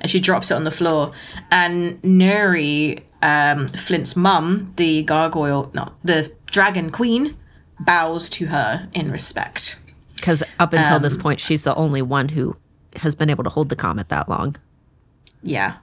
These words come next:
Speaker 1: I ju-, I thought that that was just a really cool moment where Grace was kind of respected.
Speaker 2: Yeah, that's the first time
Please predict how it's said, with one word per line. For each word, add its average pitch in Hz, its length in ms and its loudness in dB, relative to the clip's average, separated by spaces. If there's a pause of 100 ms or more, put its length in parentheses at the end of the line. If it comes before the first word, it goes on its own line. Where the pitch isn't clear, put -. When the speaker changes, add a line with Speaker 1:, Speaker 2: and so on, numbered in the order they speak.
(120)
Speaker 1:
I 104 100 -4
ju-, - 140 -4
I - 80 2
thought 185 180 0
that 160 80 0
that 151 100 0
was 147 120 -4
just - 160 -8
a 143 40 -6
really 135 280 -4
cool 147 180 -6
moment 92 400 -8 (160)
where - 320 -6 (720)
Grace 160 260 0
was 156 100 -4
kind 156 240 0
of 160 100 -6
respected. 180 640 -2 (1900)
Speaker 2:
Yeah, 135 220 4
that's 147 200 -2
the 208 60 2
first 175 300 0
time 131 320 0